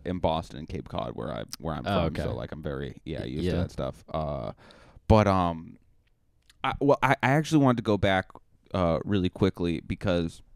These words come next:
Speaker 1: when it comes to the, the thing about, like, uh, caring about comedy, and do,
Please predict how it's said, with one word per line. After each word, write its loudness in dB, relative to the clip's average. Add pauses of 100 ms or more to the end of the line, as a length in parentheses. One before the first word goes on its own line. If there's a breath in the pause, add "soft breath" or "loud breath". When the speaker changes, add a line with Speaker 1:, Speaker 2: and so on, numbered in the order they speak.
(1120 loud breath)
Speaker 1:
when 2
it -4
comes 0
to -2
the, 0
the -12
thing -4
about, -2
like, -6
uh, -4 (120)
caring 0
about 0
comedy, -2
and -6 (400 loud breath)
do, -2